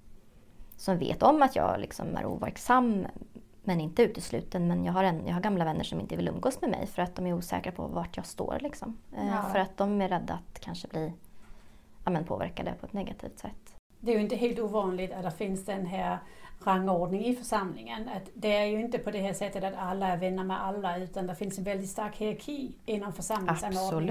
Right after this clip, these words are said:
Speaker 1: Absolut,
Speaker 2: Ja.
Speaker 1: absolut. Och, eh, jag är oandlig.
Speaker 2: Mm.
Speaker 1: Och jag är ju dåligt umgänge,
Speaker 2: Mm.
Speaker 1: om man ska säga inom situationstecken.
Speaker 2: Hur känns det?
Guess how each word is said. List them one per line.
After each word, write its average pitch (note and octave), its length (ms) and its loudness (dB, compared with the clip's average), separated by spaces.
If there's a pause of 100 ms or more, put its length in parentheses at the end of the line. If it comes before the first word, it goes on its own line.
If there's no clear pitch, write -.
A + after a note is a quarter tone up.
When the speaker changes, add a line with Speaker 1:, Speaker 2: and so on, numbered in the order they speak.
Speaker 1:
Absolut, - 340 -10
Speaker 2:
Ja. F3+ 100 0
Speaker 1:
absolut. G#3+ 520 0
Och, F#3 340 -2
eh, F3+ 140 6
jag F3 220 6
är C#4 80 6
oandlig. D#3 560 0 (240)
Speaker 2:
Mm. G#3 400 0
Speaker 1:
Och F3 180 -2
jag E3 160 4
är A#3 200 6
ju G3 360 4
dåligt E3+ 320 0
umgänge, - 360 -2 (240)
Speaker 2:
Mm. G3 320 -2
Speaker 1:
om - 100 -6
man F3+ 100 -2
ska E3+ 120 -6
säga C#3+ 260 -2
inom D#3+ 380 -4 (160)
situationstecken. - 800 -6 (600)
Speaker 2:
Hur B3+ 80 -2
känns B3+ 300 0
det? A3+ 220 -2